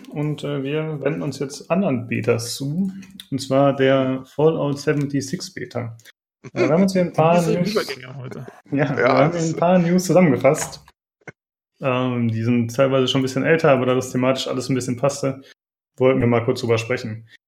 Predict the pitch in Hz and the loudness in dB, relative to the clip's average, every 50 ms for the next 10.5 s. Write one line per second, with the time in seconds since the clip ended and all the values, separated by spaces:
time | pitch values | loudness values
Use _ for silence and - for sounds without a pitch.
0 | _ _ _ _ _ _ - 139 - - 170 170 - 196 185 175 175 165 160 165 | _ _ _ _ _ _ -14 -8 -2 2 2 2 4 2 2 2 2 0 0 0
1 | 165 160 160 160 160 160 156 151 156 160 160 160 - - 156 151 151 151 151 143 | 0 2 4 4 4 4 2 2 2 0 0 -2 -4 -4 -4 -2 -2 -2 -2 -4
2 | - - 147 147 147 139 151 156 151 156 151 - - 139 139 - 139 135 127 - | -4 -6 -4 -4 -2 0 0 -2 -2 -4 -8 -6 -4 -4 -2 0 0 -2 -2 -2
3 | - 127 120 120 120 127 151 175 190 196 196 196 202 196 - - _ _ - 170 | -2 -4 -2 0 0 2 2 4 4 2 2 -2 -6 -14 -18 -20 _ _ -8 -8
4 | 175 - - 165 156 170 175 170 151 123 123 127 123 - - 147 139 143 - 143 | -8 -8 -8 -6 -4 -2 -2 0 0 0 0 -2 -2 -4 -6 -6 -6 -4 -2 -2
5 | 139 139 135 135 - - 123 127 143 139 131 113 120 156 156 - 156 160 156 143 | -2 -2 -2 -4 -6 -2 0 2 2 2 2 2 2 2 0 -2 -4 -8 -8 -8
6 | 143 147 147 143 147 143 - 147 - - 147 143 135 120 123 120 117 - 135 131 | -6 -6 -6 -6 -8 -8 -10 -12 -10 -10 -10 -8 -8 -10 -10 -10 -10 -10 -12 -12
7 | - - 131 123 127 139 139 139 - - 131 127 - - 143 156 156 170 175 - | -10 -10 -12 -12 -10 -8 -10 -10 -10 -10 -12 -10 -8 -8 -8 -8 -8 -8 -10 -10
8 | - - _ _ _ _ _ _ _ _ _ _ _ - 131 131 117 117 120 127 | -12 -18 _ _ _ _ _ _ _ _ _ _ _ -6 -4 -4 -4 -4 -2 0
9 | 131 131 139 135 123 131 143 165 160 - - 156 - - 147 135 139 143 143 - | 0 2 2 2 2 0 -2 -2 -4 -6 -6 -8 -8 -6 -4 -2 0 0 -2 -2
10 | 147 143 143 135 139 139 135 - - | -4 -4 -4 -4 -4 -6 -8 -10 -14